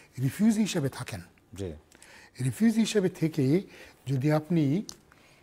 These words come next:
Speaker 2: মানে ডিপেন্ডেন্টের জন্য অ্যাপ্লাই করেন।
Speaker 1: না, ডিপেন্ডেন্ট তো ফ্যামিলি রি-, ইউনিয়ন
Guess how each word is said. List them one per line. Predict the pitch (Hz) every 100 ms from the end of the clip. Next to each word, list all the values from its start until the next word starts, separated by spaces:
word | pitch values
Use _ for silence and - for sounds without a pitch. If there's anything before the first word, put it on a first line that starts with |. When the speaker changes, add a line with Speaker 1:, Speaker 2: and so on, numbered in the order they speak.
| -
Speaker 2:
মানে | 110 110 104 101 98 - -
ডিপেন্ডেন্টের | 104 131 135 127 113
জন্য | 113
অ্যাপ্লাই | 107 95 90
করেন। | - 147
Speaker 1:
না, | 123 - - - 175
ডিপেন্ডেন্ট | 165 240 240 262
তো | 247
ফ্যামিলি | 180 185 196 196
রি-, | 180
ইউনিয়ন | 180